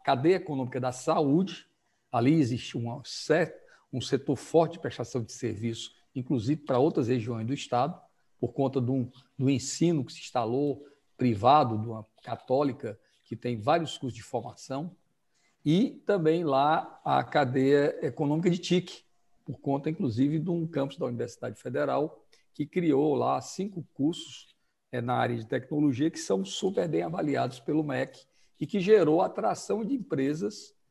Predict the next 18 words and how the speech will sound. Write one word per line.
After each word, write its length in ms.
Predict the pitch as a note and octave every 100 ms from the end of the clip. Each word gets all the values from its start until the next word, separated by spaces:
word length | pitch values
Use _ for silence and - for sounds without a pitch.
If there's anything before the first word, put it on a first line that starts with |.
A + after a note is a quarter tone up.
| _ _
inclusive 420 | C3+ D3+ A#2 B2+
do 140 | A#2+ A3
Sudeste, 680 | - E3 C3 D3 E3 - _ _ _ _
para 220 | - D#3+ E3
se 140 | A#3+
instalar 420 | G3+ - D3+ C3
em 100 | C3+
Quixadá, 720 | C3 G3 - D#3+ B2+ C#3+ - _ _ _ -
aproveitando 880 | C#3+ - F3 F#3+ D#3+ D#3 D3+ D#3 -
essa 280 | D3 B2+ D#3
mão 140 | D#3+
de 80 | D3
obra 320 | C3 B2 C#3+
que 140 | C#3+ F3
surge, 400 | - B2 G#2+ -
que 100 | A#2+
é 60 |
outro 400 | B2 C#3+ E3 E3